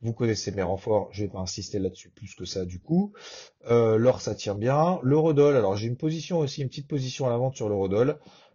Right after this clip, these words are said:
parce que potentiel bull trap au-dessus d'un quatorze, donc j'ai une position à un quatorze onze, on est à un quatorze vingt-deux. J'invalide si on passe au-dessus d'un quatorze cinquante. J'estime que si on passe au-dessus d'un quatorze cinquante, un quatorze soixante-dix sur l'eurodoll,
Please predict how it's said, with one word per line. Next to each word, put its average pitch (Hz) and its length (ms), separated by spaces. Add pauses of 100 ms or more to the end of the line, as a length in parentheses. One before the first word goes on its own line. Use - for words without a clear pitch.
parce 104 160
que 120 180
potentiel 117 480
bull 110 220
trap 110 240
au-dessus 113 220
d'un 110 180
quatorze, 110 580
donc 107 180
j'ai 104 140
une 110 60
position 120 360
à 120 40
un 117 60
quatorze 135 440
onze, 135 240
on 127 120
est 110 40
à - 20
un 110 60
quatorze 120 340
vingt-deux. 113 380 (920)
J'invalide 113 400
si - 120
on 107 40
passe 110 220
au-dessus 117 220
d'un 110 160
quatorze 113 300
cinquante. 110 460 (440)
J'estime 131 340
que 143 100
si 139 140
on 139 80
passe 139 220
au-dessus 135 240
d'un 123 160
quatorze 131 320
cinquante, 127 500
un 113 80
quatorze 113 300
soixante-dix 117 400
sur 117 160
l'eurodoll, 107 480